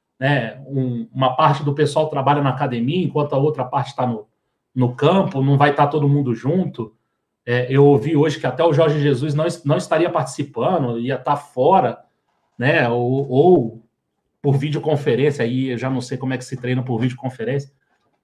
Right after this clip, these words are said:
mas parece que o Flamengo tá voltando e tá se desenhando essa volta do Campeonato Carioca sem público. E aí o sindicato falou: olha, tá todo mundo meio que preocupado, é, com o público, com o entorno,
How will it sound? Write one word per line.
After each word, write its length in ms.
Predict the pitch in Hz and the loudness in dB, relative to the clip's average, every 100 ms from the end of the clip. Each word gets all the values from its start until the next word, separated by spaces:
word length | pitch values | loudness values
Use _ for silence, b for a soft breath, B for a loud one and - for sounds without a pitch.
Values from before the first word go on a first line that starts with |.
| _ | _
mas 360 | 143 147 180 180 | 2 4 4 2
parece 300 | 170 170 170 | 4 4 2
que 80 | 190 | -2
o 20 | |
Flamengo 340 | 175 156 147 | -2 0 -2
tá 120 | 165 | -2
voltando 840 | 143 185 180 - 160 156 190 214 - _ _ _ _ _ _ _ - | 0 0 0 -2 -4 -4 -6 -8 -16 _ _ _ _ _ _ _ -2
e 160 | 214 | 0
tá 200 | 220 240 | 2 2
se 140 | 220 226 | 2 6
desenhando 520 | 220 214 262 208 214 | 6 6 4 4 4
essa 220 | - 240 | 2 0
volta 360 | 180 160 214 226 | 2 4 4 2
do 100 | 220 | 0
Campeonato 400 | 214 196 190 190 | 0 2 -2 0
Carioca 340 | 190 180 180 | 0 0 -2
sem 220 | 180 226 | 0 0
público. 360 | 220 143 117 - _ _ _ _ _ _ | 0 -2 -8 -12 _ _ _ _ _ _
E 60 | 240 | 4
aí 140 | 214 | 4
o 60 | 220 | 4
sindicato 440 | 233 - 220 214 | 0 0 -2 2
falou: 240 | 240 190 | 2 4
olha, 380 | 170 160 113 110 - _ _ _ _ | 4 4 0 -6 -18 _ _ _ _
tá 100 | - | -4
todo 300 | 170 240 262 | 4 4 4
mundo 260 | 226 226 202 | 4 4 4
meio 200 | 196 190 | 2 2
que 80 | - | -2
preocupado, 800 | 180 - 170 131 127 117 117 - _ _ _ _ - | -8 -6 -6 -4 -2 -4 -10 -20 _ _ _ _ -8
é, 420 | 127 127 123 117 | -2 0 -2 -6
com 280 | - 170 165 | 0 2 2
o 120 | - | 0
público, 580 | 135 190 240 151 143 143 | -2 0 0 -2 -4 -4
com 160 | 170 | -4
o 120 | 180 185 | -2 -2
entorno, 600 | 175 - 175 214 226 | -2 -2 0 2 2